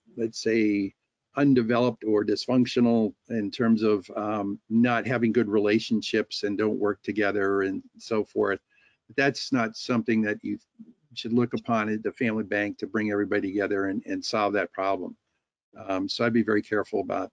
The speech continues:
you know, um, going forward with a family that doesn't seem to be there yet. Um, so when a, when a, um,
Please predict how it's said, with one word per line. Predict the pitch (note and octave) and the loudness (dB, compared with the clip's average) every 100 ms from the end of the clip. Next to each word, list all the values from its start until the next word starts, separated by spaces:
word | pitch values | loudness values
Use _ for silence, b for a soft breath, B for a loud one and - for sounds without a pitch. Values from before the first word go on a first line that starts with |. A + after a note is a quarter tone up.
| _ | _
you | A2 G2 | -10 -6
know, | F#2 F2+ _ - | -4 -6 _ -12
um, | G2+ G2 G2 | -6 -4 -2
going | A2 G#2+ G2+ | 2 2 0
forward | - G#2 G2+ F#2+ | -2 0 2 2
with | F#2+ F#2 | 0 -2
a | - | -6
family | G#2 G2+ G#2 | -4 -2 0
that | G2 A#2 | 0 -2
doesn't | F#2+ F#2+ - | -4 -6 -8
seem | - G2+ | -6 -6
to | |
be | - G2+ F#2+ _ b b b - | -2 -2 -4 _ b b b 0
there | B2 G#2+ | 2 4
yet. | G2+ F2+ - - | 2 0 -6 -8
Um, | G#2+ G2+ G2+ F#2+ G#2 - _ - _ _ _ _ _ _ _ _ | -2 0 0 -2 -6 -10 _ -20 _ _ _ _ _ _ _ _
so | - F#3 | 0 4
when | G3+ A3 | 6 6
a, | D3 - | 2 -2
when | D3+ E3+ | 0 2
a, | D3 C3+ C3 | 4 4 4
um, | C3+ B2+ A2+ A2+ A2+ A2+ A2+ | 2 -4 -4 -4 -2 -2 -4